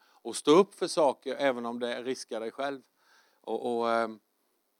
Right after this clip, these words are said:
kasta inte bort i frimodighet. Och styrka, när jag läste om den här dygden så stod den här meningen på engelska. Strength in the face of pain or grief.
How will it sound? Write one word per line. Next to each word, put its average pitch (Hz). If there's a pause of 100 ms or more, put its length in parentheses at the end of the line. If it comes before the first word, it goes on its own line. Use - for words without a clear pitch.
(2750)
kasta 151
inte 147
bort 135
i 123
frimodighet. 113 (1700)
Och 120
styrka, 131 (400)
när 120
jag 120
läste 139
om 139
den 139
här 131
dygden 120
så -
stod 131
den 127
här 117
meningen 107
på -
engelska. 107 (360)
Strength 143 (760)
in 127
the 120
face 127
of 113
pain 123
or 110
grief. 117